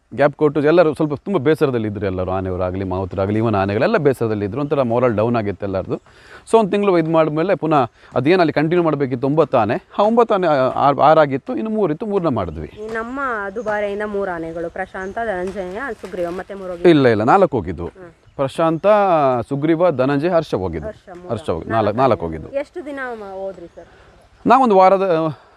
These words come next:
Speaker 1: ಅದು ಅಷ್ಟೇ ತುಂಬ ದಿನ ನಾವು ತಗೊಂಡಿಲ್ಲ, ಒಂದು ಏಳೆಂಟು ದಿನದಲ್ಲಿ ಅದು ಇನ್ನು ಕಂಟಿನ್ಯೂ ಮೂರು ಬಾಕಿ ಇತ್ತಲ್ಲ, ಅದು ನಾವು ಮುಗ್-, ಮುಗಿಸ್ಕೊಂಡ್ವಿ ನಾವು.
Speaker 2: ಮುಗಿಸ್ಕೊಂಡ್ರಿ.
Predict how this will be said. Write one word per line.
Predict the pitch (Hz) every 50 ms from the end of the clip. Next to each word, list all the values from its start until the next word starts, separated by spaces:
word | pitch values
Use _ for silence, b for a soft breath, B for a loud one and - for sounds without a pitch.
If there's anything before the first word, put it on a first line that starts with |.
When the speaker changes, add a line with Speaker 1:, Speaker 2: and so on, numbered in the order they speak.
| B B _ _ _
Speaker 1:
ಅದು | - 214 208 247 233
ಅಷ್ಟೇ | 208 - - 139
ತುಂಬ | - 175 165 151
ದಿನ | 143 151 156
ನಾವು | 151 147 139
ತಗೊಂಡಿಲ್ಲ, | 110 127 117 - 127 120 107 127
ಒಂದು | 139 175 165
ಏಳೆಂಟು | 160 175 170 156 143
ದಿನದಲ್ಲಿ | 143 147 165 185 175
ಅದು | 131 113 113 120
ಇನ್ನು | 120 120 117
ಕಂಟಿನ್ಯೂ | - 127 127 123 143 143 120 117
ಮೂರು | 120 120 120
ಬಾಕಿ | 101 113 110 - - 104
ಇತ್ತಲ್ಲ, | 90 - 170 196
ಅದು | 131 110
ನಾವು | 101 92 90
ಮುಗ್-, | 82 85 76 -
ಮುಗಿಸ್ಕೊಂಡ್ವಿ | 95 92 - - - 82 80 82 78
ನಾವು. | 76 76 78
Speaker 2:
ಮುಗಿಸ್ಕೊಂಡ್ರಿ. | - - 214 208 208 214 - 214 196 180 -